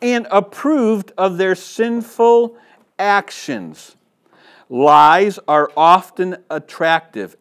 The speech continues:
and liars may have large followings. Today, for example, some leaders assure us that God promises his followers health and material success.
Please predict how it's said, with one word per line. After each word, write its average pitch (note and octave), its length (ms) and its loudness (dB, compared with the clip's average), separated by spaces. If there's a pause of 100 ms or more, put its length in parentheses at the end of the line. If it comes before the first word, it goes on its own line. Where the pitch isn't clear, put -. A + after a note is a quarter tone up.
and D3+ 220 -4
liars G3 640 4
may E3 260 -6
have C#3+ 320 -4
large F3 640 0 (120)
followings. F3 1200 -2 (640)
Today, G#3 400 2
for A3+ 160 -2
example, D3 720 -8 (340)
some G#3+ 420 0
leaders G3+ 460 -2
assure G3+ 480 -2
us E3+ 140 -2
that C#3+ 240 -6
God G3+ 440 0
promises F#3 760 -8
his D3 180 -12
followers F#3+ 800 -2 (120)
health A3 520 -2 (280)
and G#3+ 140 -2
material G#3+ 720 0
success. - 920 -10